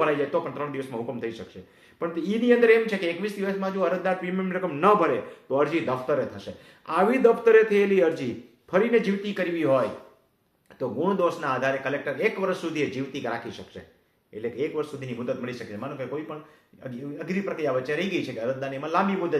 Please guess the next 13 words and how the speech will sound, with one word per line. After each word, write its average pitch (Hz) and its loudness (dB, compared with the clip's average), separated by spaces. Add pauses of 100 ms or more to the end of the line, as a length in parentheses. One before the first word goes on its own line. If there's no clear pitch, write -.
જોઈ 123 -4
છે 113 -6
અને 110 -8
કલેક્ટરને 131 -8
ગળે 139 0
ઉતરે 151 -2 (440)
તો, 175 6 (300)
નહીંતર 151 -4
તે 139 -2 (340)
અરજી 127 -6
દફતરે 117 -4
થઈ 151 2
જાય, 98 -4